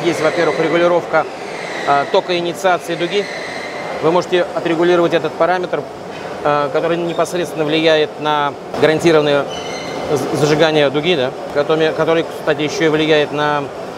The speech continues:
сохранение вашего вольфрамового электрода. Но это как бы так, к слову. Второй очень важный момент, который может этот аппарат, м, э, дать нашему потребителю, это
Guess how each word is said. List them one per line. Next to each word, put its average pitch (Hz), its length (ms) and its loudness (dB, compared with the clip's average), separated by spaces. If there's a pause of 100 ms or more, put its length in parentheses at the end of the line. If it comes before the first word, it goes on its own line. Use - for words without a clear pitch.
(200)
сохранение 156 480 0
вашего 147 240 0
вольфрамового 147 400 0
электрода. 123 380 0 (200)
Но 170 160 2
это 160 160 0
как 151 180 -2
бы 147 120 -2
так, 131 180 -2 (340)
к - 40 -6
слову. 135 240 2 (300)
Второй 180 260 4
очень 160 220 2
важный 151 320 2
момент, 147 300 -2
который 147 280 0
может 147 240 -2
этот 143 140 -4
аппарат, 143 280 2 (200)
м, 131 460 -4
э, 131 300 0
дать 190 180 2 (200)
нашему 147 260 -2
потребителю, 139 580 0 (100)
это 170 300 0